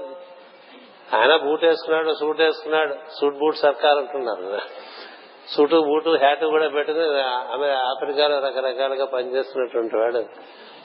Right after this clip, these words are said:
ఏదో రోజున ప్రచోదనం కలిగింది ఆయనకి, "ఇదేం బతుకు" అనుకున్నాడు. "నా దేశం కోసం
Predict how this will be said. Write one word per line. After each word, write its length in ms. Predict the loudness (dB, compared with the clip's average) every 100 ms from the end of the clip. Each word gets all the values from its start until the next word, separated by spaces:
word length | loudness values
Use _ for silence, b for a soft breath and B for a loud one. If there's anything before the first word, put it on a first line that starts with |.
| 4
ఏదో 300 | 6 10 10
రోజున 280 | 10 8 4
ప్రచోదనం 600 | 0 0 0 0 0 0
కలిగింది 500 | -2 -4 -2 -2 0
ఆయనకి, 500 | 0 -2 -4 -6 -8 -8 -10
"ఇదేం 340 | 0 2 4
బతుకు" 320 | 4 2 2
అనుకున్నాడు. 560 | 0 0 -8 -12 -18 -20 -20 -20 -20 -20 -20 -10 2
"నా 80 | 2
దేశం 440 | 6 4 4 2
కోసం 420 | 4 2 2 0